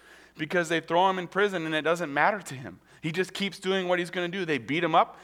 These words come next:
and he goes on to the next town and gets beat up again, all for the same reason. His resolve is so strong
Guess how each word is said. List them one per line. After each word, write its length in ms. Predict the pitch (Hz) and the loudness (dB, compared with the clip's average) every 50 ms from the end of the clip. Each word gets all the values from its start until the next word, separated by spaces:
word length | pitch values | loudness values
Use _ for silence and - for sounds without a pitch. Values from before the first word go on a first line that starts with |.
| - - | -12 -8
and 80 | 147 151 | -4 -2
he 80 | 143 | 2
goes 220 | 135 147 147 147 147 | 4 4 4 6 6
on 160 | 147 147 151 | 6 6 6
to 60 | 151 | 4
the 60 | 151 | 2
next 240 | 151 156 165 156 - | 4 2 0 0 0
town 260 | - 170 170 185 185 | 2 2 4 4 4
and 80 | 170 156 | 2 -2
gets 140 | 160 156 139 | -4 -6 -6
beat 180 | 113 135 160 160 | -4 -2 2 2
up 160 | 180 180 180 | 2 0 0
again, 280 | 175 165 214 240 220 160 | -6 -4 -2 -2 -2 0
all 260 | - 151 156 180 196 | 2 6 6 6 6
for 120 | 196 - 190 | 6 2 -4
the 100 | 180 175 | -4 -4
same 300 | - - 175 175 170 165 | -4 -6 -4 -4 -4 -4
reason. 360 | 180 220 240 - 151 - - _ _ _ _ _ - - - - - _ _ _ _ _ - | -6 -6 -6 -8 -12 -16 -18 _ _ _ _ _ -20 -20 -20 -20 -20 _ _ _ _ _ 0
His 180 | 175 190 170 | 0 0 0
resolve 580 | 175 180 165 147 175 170 175 180 180 175 156 135 | 0 -4 -4 2 4 6 8 8 8 8 6 2
is 80 | 139 127 | -4 -10
so 340 | - - - 185 185 185 | -8 -2 0 2 2 2
strong 580 | 180 180 - - 175 165 160 156 143 127 110 85 | 0 -4 -4 2 4 6 8 8 6 4 2 -2